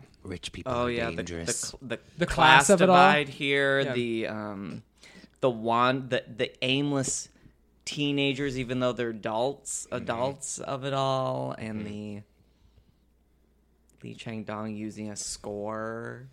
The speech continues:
Speaker 2: the most he's ever used a score.
Speaker 3: This
Speaker 2: Ah,
Speaker 3: is, this is the
Speaker 2: there's just
Speaker 3: most
Speaker 2: so much going on.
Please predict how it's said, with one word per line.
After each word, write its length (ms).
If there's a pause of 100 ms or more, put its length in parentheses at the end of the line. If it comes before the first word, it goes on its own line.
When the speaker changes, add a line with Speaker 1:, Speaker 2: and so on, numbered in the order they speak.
(320)
Speaker 2:
the 60
most 260
he's 140
ever 160
used 260
a 40
score. 680 (680)
Speaker 3:
This 200
Speaker 2:
Ah, 40
Speaker 3:
is, 200
this 220
is 160
the 100
Speaker 2:
there's 100
just 140
Speaker 3:
most 140
Speaker 2:
so 140
much 220
going 220
on. 340